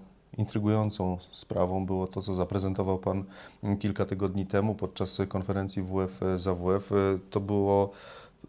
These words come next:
to była próba z pańskiej strony dowiedzenia, że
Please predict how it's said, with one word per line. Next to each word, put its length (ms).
to 100
była 160
próba 540
z 60
pańskiej 340
strony 380
dowiedzenia, 600
że 300